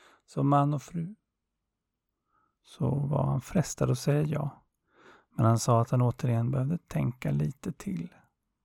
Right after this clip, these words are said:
Och då tog avgrundsflickan med honom in i ett rum de inte varit än. Det var det vackraste rummet i hela det stora huset.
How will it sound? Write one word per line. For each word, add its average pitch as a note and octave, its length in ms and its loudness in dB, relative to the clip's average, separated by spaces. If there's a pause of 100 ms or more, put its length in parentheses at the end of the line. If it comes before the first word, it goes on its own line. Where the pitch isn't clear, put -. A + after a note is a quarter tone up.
(120)
Och C#3 160 -4
då A#2+ 240 2
tog D3 260 0
avgrundsflickan C#3+ 960 2
med C3+ 160 6
honom D3+ 240 6
in B2+ 140 6
i - 20 4
ett C#3 140 0
rum A#2+ 300 4
de C3+ 140 2
inte C3+ 220 0
varit C#3 480 0
än. D#3 220 -6 (920)
Det B2+ 280 0
var B2+ 260 0
det B2+ 100 0
vackraste - 580 -4
rummet A#2+ 360 0
i C#3 40 0
hela C3 420 0
det D#3 100 -2
stora C3 380 0
huset. - 680 -6